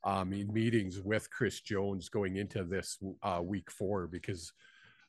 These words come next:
um, it would be interesting to see how they're, they're looking at things and what their plan is going forward.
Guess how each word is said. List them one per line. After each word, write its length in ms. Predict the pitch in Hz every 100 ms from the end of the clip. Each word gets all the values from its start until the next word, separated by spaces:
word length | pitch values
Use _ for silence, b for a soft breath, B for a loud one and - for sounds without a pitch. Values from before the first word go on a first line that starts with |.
| -
um, 520 | 90 90 87 92 87 -
it 140 | 123 123
would 160 | 123
be 240 | 104 123 127
interesting 560 | 147 156 139 - 120
to 100 | 113
see 380 | 110 - 135 120
how 560 | 113 - 101 104 104 104
they're, 580 | 104 101 98 95 95 87 - _
they're 120 | 117 104
looking 360 | 110 - 107
at 120 | 98
things 480 | - 98 95 95 87
and 220 | 95 90
what 160 | 104 117
their 160 | 107 95
plan 380 | - 107 98
is 340 | 104 87 - - _ _ -
going 260 | 101 90
forward. 480 | 90 101 98 82 78